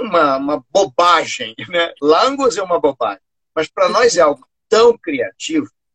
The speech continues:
tão criativo, tão, tão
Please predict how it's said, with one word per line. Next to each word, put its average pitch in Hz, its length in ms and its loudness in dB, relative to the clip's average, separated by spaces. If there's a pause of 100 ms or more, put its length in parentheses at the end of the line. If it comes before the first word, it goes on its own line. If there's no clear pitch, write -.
(140)
tão 240 220 0
criativo, 123 580 -8 (220)
tão, 156 280 -4 (580)
tão 156 360 0